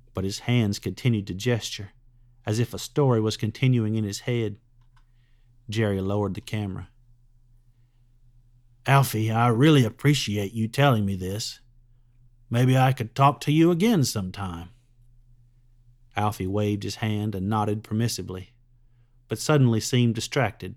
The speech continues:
by an unheard dialogue in his head. "You take care."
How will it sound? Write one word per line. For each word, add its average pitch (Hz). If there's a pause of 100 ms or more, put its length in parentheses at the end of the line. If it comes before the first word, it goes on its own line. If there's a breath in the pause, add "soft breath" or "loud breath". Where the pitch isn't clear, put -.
(220)
by 104
an 101
unheard 110
dialogue 95
in 92
his 90
head. 101 (1300)
"You 107
take 170
care." 156